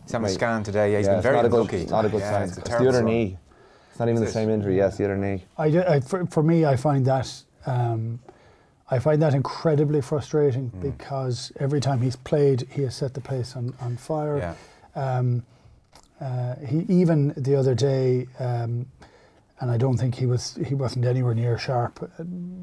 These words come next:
Speaker 3: you know,
Speaker 1: Mm.
Speaker 3: for him.
Speaker 1: Mm.
Speaker 3: Every now and then, he'll just bully somebody with the ball. He has the ball, but he's knocking them all over the place. And Munster are then running onto a ruck. They're in a position of where they can attack it.
Speaker 1: Yeah.
Speaker 3: It makes it much easier for the nine,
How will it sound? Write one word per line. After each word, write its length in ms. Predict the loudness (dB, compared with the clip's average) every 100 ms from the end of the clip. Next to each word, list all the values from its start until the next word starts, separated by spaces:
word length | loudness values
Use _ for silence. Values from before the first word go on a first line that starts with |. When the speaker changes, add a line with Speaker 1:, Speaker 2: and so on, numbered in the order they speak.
| -8
Speaker 3:
you 140 | -4
know, 240 | 0 0 -2 -6
Speaker 1:
Mm. 300 | -6 -6 -8
Speaker 3:
for 200 | -6 0
him. 320 | 2 2 0 -4
Speaker 1:
Mm. 1300 | -8 -8 -12 _ _ _ _ _ -20 -18 -16 -16 -6 2
Speaker 3:
Every 200 | 4 4
now 200 | 4 4
and 100 | 4
then, 360 | 4 2 0 -4
he'll 180 | -2 0
just 280 | 2 0 -2 -2 -2 -6 _
bully 340 | 4 6 4
somebody 560 | 2 0 0 0 -2 -4 -4
with 160 | -2
the 80 | 0
ball. 280 | 2 2 2
He 240 | 4 4
has 180 | 4 4
the 80 | 2
ball, 340 | 2 2 0 -2
but 140 | -2 0
he's 240 | 2 2
knocking 300 | 0 0 0
them 120 | 0
all 180 | 2 2
over 300 | 2 2 0
the 80 | -4
place. 380 | -2 -4 -4 -10 -16 -20 -20 -8
And 180 | -2 0
Munster 460 | 2 0 0 -4 -4 -4
are 240 | -4 -4 -4
then 400 | -4 0 2 2
running 500 | 4 4 4 4 0 -6 -20 _ _ -6
onto 320 | -2 -2 -2
a 20 | -2
ruck. 420 | -2 -6 -8 -12
They're 180 | -6 -2
in 300 | 0 0 0
a 140 | 0 0
position 400 | 2 2 2 0
of 100 | 2
where 120 | 2
they 120 | 0
can 160 | 0 -2
attack 340 | 0 -2 0
it. 80 | -2
Speaker 1:
Yeah. 120 | -2
Speaker 3:
It 100 | -4
makes 220 | -4 -2
it 40 | -2
much 240 | 0 2
easier 260 | 2 2 0
for 120 | 0
the 80 | 0
nine, 400 | 2 2 0